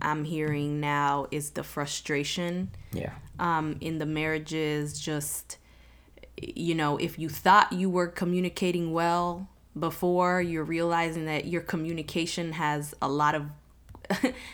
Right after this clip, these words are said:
Speaker 1: has a, has a lot of growing to do <laughs>
Speaker 2: Yeah.
Speaker 1: because of the quarantine. Um, now that, mm, you know, you're stuck at home with your spouse, and not everybody is. I mean, there are some people that are working, um, but those that are not,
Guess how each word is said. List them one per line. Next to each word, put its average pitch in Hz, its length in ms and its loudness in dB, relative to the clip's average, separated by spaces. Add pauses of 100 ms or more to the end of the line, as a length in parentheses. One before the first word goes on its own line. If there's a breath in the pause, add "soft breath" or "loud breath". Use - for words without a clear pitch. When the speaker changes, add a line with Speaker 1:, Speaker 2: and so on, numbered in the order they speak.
Speaker 1:
has 175 180 0
a, 165 100 -2 (120)
has 175 200 0
a 160 40 0
lot 160 180 6
of 151 120 -4
growing 165 580 4
to 240 120 2
do 220 280 6
<laughs> 180 40 2
Speaker 2:
Yeah. 180 220 8
Speaker 1:
because 214 420 0
of 214 80 0
the 214 80 -2
quarantine. 220 800 -2 (400 loud breath)
Um, 151 480 2
now 151 160 4
that, 151 300 -2 (400)
mm, - 180 -6 (120)
you 156 200 -2
know, 135 260 -2
you're 151 220 0
stuck - 560 0
at 147 160 6
home 156 500 -2 (360 loud breath)
with 160 280 -2
your 147 100 0
spouse, 143 540 2
and 175 100 2
not 262 220 6
everybody 151 560 2
is. 143 100 -2
I 147 60 -2
mean, 147 160 0
there 151 140 0
are 156 80 2
some 156 180 -4
people 151 240 -4
that 147 100 0
are 143 80 0
working, 143 540 -2 (400 loud breath)
um, 135 500 2
but 151 240 -4
those 160 220 0
that 156 100 -2
are 147 80 0
not, 147 480 4